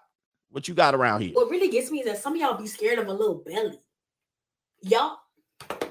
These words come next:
Speaker 2: y'all see how scrum diddly umptious it look? <laughs> Ooh, baby girl. Y'all scared of a little belly deli? Y'all scared of a little belly deli for what?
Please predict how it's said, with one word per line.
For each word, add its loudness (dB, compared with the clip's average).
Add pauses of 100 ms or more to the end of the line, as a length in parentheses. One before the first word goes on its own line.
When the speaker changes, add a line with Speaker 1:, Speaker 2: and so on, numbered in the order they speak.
(420)
Speaker 2:
y'all 2
see 0
how 4
scrum 0
diddly 2
umptious -6 (600)
it 2
look? -2 (360)
<laughs> -10
Ooh, 2
baby -2
girl. -2 (320)
Y'all -6
scared -2
of -2
a 2
little 2
belly 0
deli? 0 (840)
Y'all -2
scared 2
of 2
a 2
little 2
belly 2
deli 4
for 4
what? -4